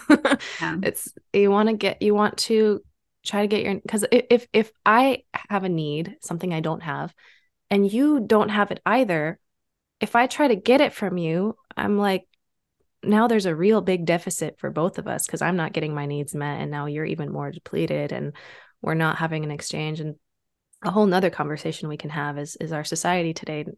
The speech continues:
Speaker 1: n-, not being c-, very con-, interconnected. And so now a lot of these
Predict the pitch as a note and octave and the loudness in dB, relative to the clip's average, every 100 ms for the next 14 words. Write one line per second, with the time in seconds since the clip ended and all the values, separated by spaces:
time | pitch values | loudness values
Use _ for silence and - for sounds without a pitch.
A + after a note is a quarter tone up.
0 | - - E3 E3 E3 D#3+ D#3 D#3 - - | -12 -8 -6 -4 -2 -2 -4 -6 -16 -20
1 | - _ _ _ - F3+ D#3+ D#3+ - E3 | -20 _ _ _ -2 0 0 -4 -6 -6
2 | D3+ D3 - D3+ F3 F#3 - - E3+ - | -6 -8 -8 -4 -4 -4 -8 -12 -10 -12
3 | - - G3 F#3+ G3 - D#3+ D#3+ D#3 D3+ | -8 -6 -4 -6 -10 -8 -6 -6 -6 -6
4 | D3+ D3 D3+ D#3 D#3+ D3+ - | -4 -4 -4 -6 -6 -6 -8